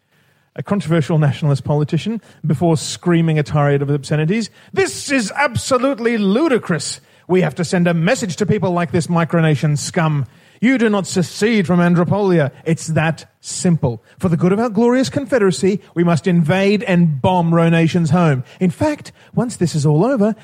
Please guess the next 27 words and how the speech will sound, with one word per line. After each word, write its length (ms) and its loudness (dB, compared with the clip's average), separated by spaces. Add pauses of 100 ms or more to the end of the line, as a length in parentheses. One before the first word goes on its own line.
(140)
we 100 0
should 160 0
have 140 2
our 80 2
military 420 2
patrol 500 -2
the 120 -2
streets 400 -4
of 80 -2
this 160 0
great 300 -2
country 360 -2 (180)
and 140 -2
send 220 0
the 60 0
message 360 -2
to 140 0
other 120 2
terrorists 520 0
who 100 2
are 60 2
thinking 320 0
of 80 -2
doing 240 2
the 80 0
same 260 0
thing." 400 -2